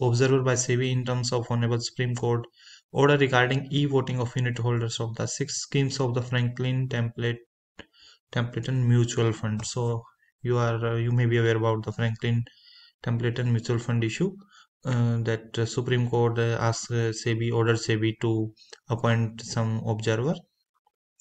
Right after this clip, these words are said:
So T S Krishnamurthy has been appointed by the sebi, ex-election commissioner of India.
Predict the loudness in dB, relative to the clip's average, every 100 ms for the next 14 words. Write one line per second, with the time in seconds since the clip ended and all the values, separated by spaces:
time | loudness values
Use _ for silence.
0 | _ _ _ _ -20 -10 -2 0 0 -4
1 | -10 -20 _ _ -20 -20 _ _ _ _
2 | _ -2 0 4 2 0 -2 -2 -2 -2
3 | -2 -2 -2 0 0 0 0 0 0 0
4 | -2 -8 -4 -4 -2 -4 -4 -4 -2 0
5 | 0 -2 -2 -2 -4 -8 _ _ _ _
6 | _ _ -8 -2 -2 -2 -2 0 0 0
7 | -2 -2 0 0 2